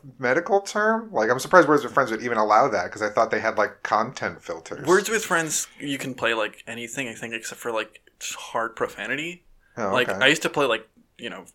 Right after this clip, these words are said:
Speaker 2: I would try and be as gross as I can, 'cause I'm
Speaker 1: Yeah.
Speaker 2: playing, like, with my mom, so I'd play, like, tits and <laughs> stuff like that, and just, like,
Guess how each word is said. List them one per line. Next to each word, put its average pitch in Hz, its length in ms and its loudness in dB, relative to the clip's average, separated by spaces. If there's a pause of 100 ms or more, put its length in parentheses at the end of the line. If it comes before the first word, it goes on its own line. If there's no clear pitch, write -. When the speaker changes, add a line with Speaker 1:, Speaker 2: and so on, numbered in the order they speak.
(220)
Speaker 2:
I 117 180 -2
would 139 200 -8
try 139 240 4
and 127 140 0
be 117 160 -4
as 110 120 -4
gross 110 320 -8
as 110 120 -10
I 113 40 -10
can, 113 360 -14
'cause - 120 -12
I'm 113 60 -2
Speaker 1:
Yeah. 95 80 0
Speaker 2:
playing, 123 180 -4
like, 117 200 -10
with 104 120 -18
my 107 100 -14
mom, 110 260 -10
so 117 120 -10
I'd 113 60 -10
play, 113 160 -10
like, 98 220 -12
tits - 380 -8
and 123 140 -8
<laughs> - 60 0
stuff - 160 -4
like 180 180 2
that, 151 300 6
and 202 140 2
just, - 200 -2
like, 165 140 4